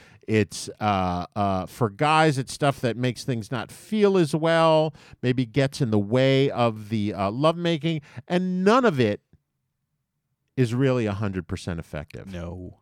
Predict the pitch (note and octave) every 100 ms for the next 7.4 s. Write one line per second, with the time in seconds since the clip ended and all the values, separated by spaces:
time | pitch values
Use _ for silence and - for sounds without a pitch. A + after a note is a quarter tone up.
0 | _ _ - E2+ - B2+ B2+ D3+ - _
1 | _ _ B2+ C#3 F#3 - A#2 A#2+ A#2 C#3
2 | D3+ - - _ - D3 F#3 E3+ _ D#3
3 | C#3+ E3 D#3 B2+ B2+ G2 G#2 G2 F#2 E2
4 | C#2+ - _ _ _ _ _ _ - D#3+
5 | E3 - D3 C#3 B2 B2 - A2 A2 G#2
6 | G#2 - F#2 G2+ - F2 - E2 F2+ G#2+
7 | - - F#2+